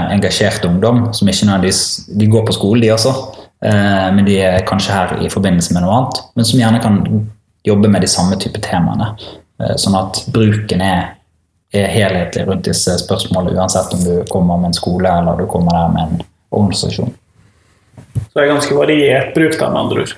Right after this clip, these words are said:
Speaker 1: Det er en del, det er variert bruk, ja. Mm.
Speaker 2: Eh, men hvis vi ser mer rettet inn mot skole, hvordan er det, gjør dere dette alene, eller gjør dere dette sammen med noen samarbeidspartner, eller hvordan er det dere driver den, eh?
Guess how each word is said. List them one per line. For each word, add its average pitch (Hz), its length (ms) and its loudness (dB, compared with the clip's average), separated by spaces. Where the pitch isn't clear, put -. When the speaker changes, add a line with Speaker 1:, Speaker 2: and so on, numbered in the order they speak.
Speaker 1:
Det 104 120 0
er 143 60 2
en 185 60 0
del, 113 360 2
det 110 80 4
er 131 180 0
variert 104 320 2
bruk, - 200 -6
ja. - 120 -4
Mm. - 220 -2
Speaker 2:
Eh, 165 160 4
men 175 120 4
hvis 175 160 2
vi 240 80 0
ser 175 220 2
mer 170 340 2
rettet 151 300 0
inn 156 120 0
mot 160 120 0
skole, 160 440 0
hvordan 156 280 2
er 147 180 0
det, 143 140 2
gjør 131 160 4
dere 139 220 2
dette 135 180 0
alene, 143 480 2
eller 185 120 2
gjør 175 160 2
dere 160 140 2
dette 147 180 0
sammen 131 220 0
med 131 80 -2
noen - 80 0
samarbeidspartner, - 1120 0
eller 78 160 0
hvordan 143 280 2
er - 120 0
det - 100 -2
dere - 260 2
driver - 360 -2
den, - 160 -2
eh? - 240 -6